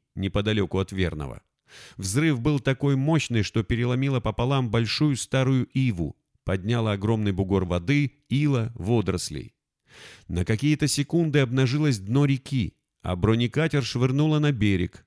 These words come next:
оборвав якорные цепи. Спасли прибрежные кусты, смягчившие удар, да и половинка ивы толщиной метров полтора ухнула, не дотянувшись до катера.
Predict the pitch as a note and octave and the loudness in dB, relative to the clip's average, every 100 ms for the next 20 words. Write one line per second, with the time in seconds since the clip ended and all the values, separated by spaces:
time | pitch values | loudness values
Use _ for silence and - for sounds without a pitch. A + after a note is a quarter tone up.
0 | - F#2+ F2+ F#2+ G#2 A#2 F2+ F2+ F2 F2 | -8 -4 0 0 0 -2 -2 -2 -2 -2
1 | F2 E2 - D#2 - - - _ _ _ | -2 -2 -4 -6 -6 -14 -16 _ _ _
2 | _ - _ _ - - D#2+ - A2 A2+ | _ -20 _ _ -16 -8 -6 -2 0 2
3 | G#2+ G2 A#2 G2+ A2 G#2+ A2+ A2 - D3+ | 2 2 0 0 -2 -2 -2 -4 -2 0
4 | C3+ A2 G2+ - - F2 - F2+ F2+ E2+ | 0 -2 -4 -4 -4 -4 -2 -2 -2 -2
5 | E2+ - _ - - - D#2+ A#2+ C#3 C#3+ | -2 -6 _ -20 -20 -12 -2 0 2 2
6 | C#3+ C#3+ E3+ D3+ B2 - B2+ A2+ A2 G2+ | 2 0 -2 -2 -2 2 2 4 0 -2
7 | - G#2+ G#2 - A2+ B2 A2 A2+ A#2 A2 | -6 -4 -4 -4 -2 -2 -2 -4 -4 -6
8 | - A2+ A2 - A2+ C3+ A#2 - C#3+ D#3+ | -4 -4 -2 -2 0 0 -2 -2 -2 -2
9 | C3 A2 E2 D2+ _ - G2+ G2+ - G2 | -2 -2 -2 -6 _ -4 -2 0 -2 -2
10 | G2 - F#2 F#2 - D#2+ - B1+ | -2 -2 -2 -2 -2 -6 -8 -14